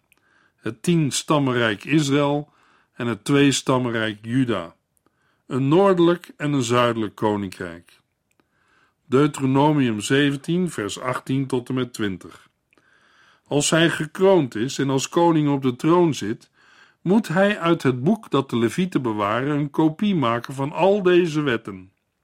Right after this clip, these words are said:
Hij moet die kopie altijd bij zich hebben en er elke dag in lezen, zijn leven lang. Dan zal hij leren ontzag te hebben voor de Heere, zijn God,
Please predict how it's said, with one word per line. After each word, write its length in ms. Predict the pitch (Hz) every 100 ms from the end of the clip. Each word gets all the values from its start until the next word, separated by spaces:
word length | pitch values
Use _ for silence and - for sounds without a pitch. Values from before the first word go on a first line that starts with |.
| _ _ _ _ _ - - _
Hij 160 | 147
moet 240 | 185 233 -
die 100 | 185
kopie 480 | 165 156 - 196
altijd 520 | - 202 226 202 190 151
bij 240 | 165 196
zich 240 | 165 110
hebben 380 | - 98 113 156 _ - _
en 140 | 156
er 120 | 156 160
elke 420 | 180 226 202 170
dag 280 | 175 175 -
in 140 | 147
lezen, 580 | 117 113 104 98 90 82 _ _ _ _ _
zijn 300 | - 107 113
leven 400 | 139 175 165 151
lang. 340 | 120 95 82 _ _ _ _ _ _ _
Dan 320 | 147 165 180
zal 240 | 156 151 127
hij 180 | 120
leren 380 | 113 117 151 160
ontzag 520 | 135 113 - 190 170
te 100 | -
hebben 300 | 101 104 110
voor 180 | 110 127
de 60 | 139
Heere, 400 | 143 180 127 101
zijn 260 | - 107
God, 380 | - 165 160 -